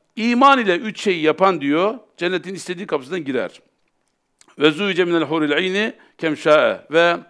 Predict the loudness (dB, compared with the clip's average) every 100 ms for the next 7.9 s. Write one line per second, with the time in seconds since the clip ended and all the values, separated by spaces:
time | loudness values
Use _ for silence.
0 | _ 0 0 4 2 2 -2 -6 -4 -2
1 | -4 -4 -4 -6 -10 -10 -8 -4 -4 -2
2 | -2 0 0 0 -2 -4 -10 _ _ -2
3 | -2 -4 -6 -10 -12 _ _ -6 -2 -2
4 | 0 4 4 4 0 -6 -2 0 0 -2
5 | -8 -10 -10 -8 -8 -10 -10 _ _ _
6 | _ 2 6 4 4 -2 _ _ _ _
7 | _ -2 2 2 0 -2 0 -2